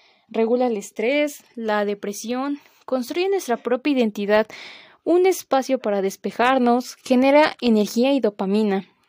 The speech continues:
De hecho, hasta también ayuda a aprender inglés. Con tan solo escuchar la canción y traducirla, estás descubriendo nuevas palabras.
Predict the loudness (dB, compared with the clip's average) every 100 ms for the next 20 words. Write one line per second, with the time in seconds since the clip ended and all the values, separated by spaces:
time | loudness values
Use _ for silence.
0 | -2 2 2 0 -4 -4 -2 0 2 2
1 | 2 4 4 2 -2 -2 0 0 0 0
2 | 0 -2 _ -20 -20 _ _ -2 0 0
3 | -2 -4 0 2 2 -2 -6 -4 -4 -4
4 | -4 -6 -4 -4 -4 -8 -6 -4 -4 -4
5 | -4 -2 -2 -6 -8 -8 -6 -6 -8 -2
6 | 0 0 0 0 0 2 2 2 -2 2
7 | 2 2 -2